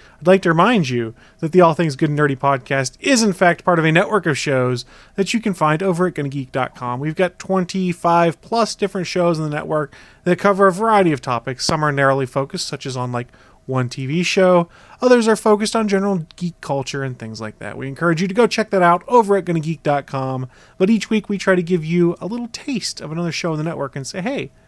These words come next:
you guys should go check this out." So, Willie, what show are we talking about this week?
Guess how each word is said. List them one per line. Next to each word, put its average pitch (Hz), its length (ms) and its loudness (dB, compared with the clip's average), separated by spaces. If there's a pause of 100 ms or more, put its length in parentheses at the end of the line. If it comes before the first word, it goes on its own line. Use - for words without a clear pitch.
(320)
you 208 80 -8
guys 196 200 2
should - 160 -6
go 170 100 2
check - 320 -6
this 139 180 -6
out." 123 260 -4
So, 143 300 -6
Willie, 220 460 -2 (420)
what 160 200 2
show - 200 0
are 156 100 4
we 139 120 4
talking 131 240 0
about 123 200 -4
this - 220 -12
week? - 280 -18